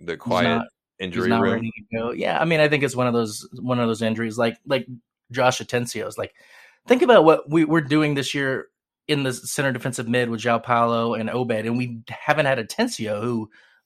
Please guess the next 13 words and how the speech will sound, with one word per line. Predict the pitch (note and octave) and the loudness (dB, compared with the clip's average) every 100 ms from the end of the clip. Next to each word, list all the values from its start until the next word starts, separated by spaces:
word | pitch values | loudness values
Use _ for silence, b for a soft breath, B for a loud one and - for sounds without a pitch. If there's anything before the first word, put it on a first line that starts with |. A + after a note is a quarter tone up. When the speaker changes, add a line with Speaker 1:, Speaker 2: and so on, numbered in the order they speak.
| _ | _
Speaker 2:
showed | - - D#3+ D#3 | -8 -2 0 0
that | B2+ | -2
he | G#2+ G3+ | -4 -4
could | A3+ A2+ | -6 -4
be | A2+ | -4
an | G2 | -4
M | G2+ | -4
L | G2 | -6
S | - | -10
starter | - G#2 G2 | -10 -10 -10
last | - - - | -10 -12 -12
year. | G#2 F#2+ - _ _ - | -16 -20 -20 _ _ -16
Speaker 1:
Mm-hmm. | F2+ E2+ | -14 -14